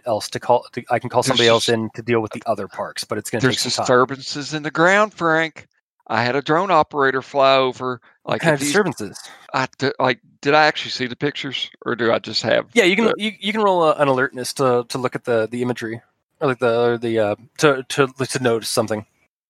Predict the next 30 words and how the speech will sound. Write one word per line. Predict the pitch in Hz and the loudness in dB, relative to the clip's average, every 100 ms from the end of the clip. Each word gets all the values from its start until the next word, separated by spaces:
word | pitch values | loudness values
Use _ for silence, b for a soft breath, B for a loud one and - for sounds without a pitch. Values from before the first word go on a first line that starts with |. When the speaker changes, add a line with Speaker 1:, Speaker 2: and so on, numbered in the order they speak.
| _ _ _ - | _ _ _ -10
Speaker 2:
Let's | 127 | -4
see. | - - - - | -4 -4 -8 -6
My | 135 | -2
alertness | 131 131 135 135 127 - 123 | 0 0 0 -2 -4 -4 -2
is | 117 | -4
sixty. | - 143 - - 139 135 - _ _ _ _ _ _ _ _ | 0 -2 -2 -2 -2 -2 -8 _ _ _ _ _ _ _ _
Oh, | - - | -6 0
God | 214 202 | 0 4
damn | 175 | 4
it, | 170 | 4
I | 131 | 4
did | 151 160 | 2 2
it | 131 | 0
again, | 120 131 117 | 2 2 2
trying | 107 131 123 | -2 -2 -2
to | |
invite | 117 123 120 | 0 0 0
Craig | - 131 127 123 | 0 2 2 2
over | 127 127 131 | 0 0 -2
and | 123 | 0
over | 120 | 0
again. | 123 123 120 | -2 -2 -2
I | |
just | 135 151 | -2 -4
need | 160 | -4
to | 147 | -6
copy | - 127 - 151 | -2 -2 -2 -6
paste | - 131 135 - | -2 -2 -4 -6
my | 143 | -6
command. | - 220 156 196 | -6 -8 -8 -10